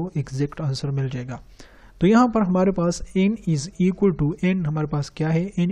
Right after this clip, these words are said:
is the, mm, नाइंटी सेवन। ओके, तो वैल्यू पुट कर लो, नाइंटी सेवन मैंने किया। ओके,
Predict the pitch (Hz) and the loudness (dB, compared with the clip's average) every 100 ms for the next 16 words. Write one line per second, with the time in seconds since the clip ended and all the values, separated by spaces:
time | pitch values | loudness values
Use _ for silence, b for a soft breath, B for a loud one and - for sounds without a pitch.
0 | 185 151 135 156 202 - - - - - | 0 -2 -2 -2 -2 -4 -20 -20 -20 -20
1 | - - 143 139 139 135 156 - - - | -20 -8 -6 -4 -6 -8 -10 -16 -20 -6
2 | 156 143 147 - 185 202 208 - - - | -2 0 0 2 2 2 0 -6 -12 -6
3 | 147 185 - B B B B - 151 143 | -4 -4 -6 B B B B -2 0 2
4 | 147 156 147 180 180 208 208 202 - - | 4 2 2 2 0 2 2 0 -4 -18
5 | B B B B B 156 147 143 - 175 | B B B B B -2 0 -2 0 2
6 | 180 156 147 139 - 175 185 196 - - | 2 0 -2 -4 -2 0 0 -2 -10 -6
7 | 147 143 185 | -4 -2 -4